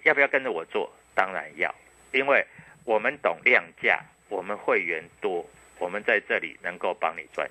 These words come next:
钱，对不对？所以各位就是这样子。那今天台积电，那投信进来买了一点，那但是昨天投信反而没有怎么大买，那为什么今天会买一点？你知道吗？因为他们也是大水库理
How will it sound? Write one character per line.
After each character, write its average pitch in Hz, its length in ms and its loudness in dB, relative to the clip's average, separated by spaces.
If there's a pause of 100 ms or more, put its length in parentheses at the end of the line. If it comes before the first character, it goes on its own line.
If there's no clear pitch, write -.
钱， - 160 -10 (640)
对 143 80 8
不 - 0 -
对？ 151 140 8 (540)
所 180 140 4
以 127 140 0
各 127 180 2
位 107 280 4
就 110 100 -8
是 95 140 -14
这 117 80 4
样 87 220 2
子。 - 100 -20 (180)
那 156 400 4
今 180 200 -4
天 175 340 4
台 143 140 4
积 160 140 -4
电， 156 260 4 (140)
那 98 140 -6
投 98 180 -4
信 110 180 -6
进 127 140 0
来 90 120 0
买 90 140 -2
了 82 100 -2
一 98 60 -2
点， - 220 -14 (300)
那 85 260 0 (880)
但 196 240 10
是 175 240 -4 (180)
昨 156 160 2
天 202 320 4 (460)
投 139 140 2
信 143 180 0
反 90 140 2
而 104 40 0
没 107 120 0
有 107 100 0
怎 92 100 -12
么 76 140 -16
大 104 180 6
买， - 140 -12 (500)
那 214 160 4
为 214 140 6
什 160 100 -4
么 151 80 -6
今 151 140 -2
天 151 100 -2
会 151 80 2
买 104 200 2
一 101 80 -2
点？ 85 200 -6
你 76 140 -20
知 80 80 -8
道 80 180 0
吗？ - 80 -14 (720)
因 220 120 4
为 208 80 2
他 208 120 6
们 151 140 6
也 101 80 4
是 143 120 -8
大 139 200 8
水 - 160 -10
库 101 220 -8
理 - 100 -12